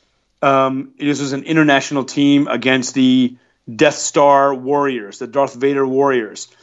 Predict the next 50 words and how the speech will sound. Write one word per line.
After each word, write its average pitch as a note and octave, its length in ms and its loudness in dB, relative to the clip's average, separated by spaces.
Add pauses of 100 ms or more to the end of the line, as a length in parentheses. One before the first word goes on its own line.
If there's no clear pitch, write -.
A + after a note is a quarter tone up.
(160)
who C#3 100 -8
were C#3 100 4
expected C3 560 -2
to B2 80 -6
kill C#3+ 440 2
anyone C#3+ 460 2
that C3 100 4
was B2 140 0
supposed B2+ 280 -6
to B2+ 80 -6
come C3 180 0
in B2 80 0
their A#2 140 2
way. B2+ 400 4 (400)
He D3 180 -4
carried D3 420 4
the C3 80 2
team C3 340 -2
there. C3 260 4
So C3+ 360 0 (260)
now, E3 420 2
in D3+ 280 -12
retrospect, D3+ 640 -6
yeah, C#3+ 100 -4
we B2+ 120 -8
can B2 80 -12
talk B2+ 140 -10
about B2+ 240 -2
him B2+ 300 -8 (120)
beating B2+ 240 -2
the A2+ 80 -6
Sixers, G3 600 2 (280)
talk C#3 160 -2
about C3 240 2
him B2+ 180 -4
being C3 160 -2
a B2+ 40 -6
very B2+ 220 0
important B2+ 400 -6
player F3 360 4
and C#3+ 140 0
now C3+ 260 2
a B2 140 -8
very C3 220 -4
important B2 380 -8
free C3 200 0
agent D#3 260 2
pick, D#3+ 160 2
as B2 200 0
one C#3+ 320 0